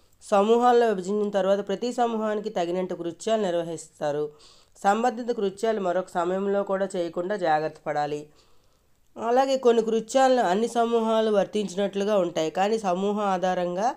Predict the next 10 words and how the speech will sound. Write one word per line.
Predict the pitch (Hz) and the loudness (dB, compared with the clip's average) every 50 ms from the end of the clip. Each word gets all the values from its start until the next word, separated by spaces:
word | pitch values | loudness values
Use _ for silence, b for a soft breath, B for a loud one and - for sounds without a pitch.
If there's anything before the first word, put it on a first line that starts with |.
| b b b b b b _ - | b b b b b b _ -2
ఆయా | 180 190 196 196 196 | 2 4 4 4 2
కృత్యాలను | 196 208 180 180 175 - - 208 208 208 202 202 196 196 208 202 | 0 0 -4 -4 -4 -4 -4 -2 0 0 2 0 0 0 0 0
లోతుగా | 185 180 180 185 180 214 185 214 214 | 0 0 -2 -2 -4 -4 -2 0 2
వెళ్ళవలసి | 208 190 170 160 160 160 175 185 190 190 202 | 2 2 2 2 2 0 0 -2 -2 -2 -4
ఉంటుంది. | 175 160 156 - 156 147 151 156 160 165 - b b b b b b b _ | -6 -4 -4 -6 -6 -6 -4 -6 -6 -8 -10 b b b b b b b _
ఈ | 220 240 | -6 -2
విధంగా | 247 247 240 240 247 262 262 | 0 2 2 2 2 2 0
కృత్యాలు | 262 262 226 190 185 - 220 214 214 208 202 202 | 0 0 -4 -6 -4 -2 -2 -2 0 0 -2 -2
చేసేటప్పుడు | 190 185 175 196 185 196 185 - 190 180 | -4 -2 -4 -4 -6 -6 -6 -6 -8 -6
కొన్ని | - 180 175 175 170 165 165 | -4 -2 -2 -2 -4 -6 -8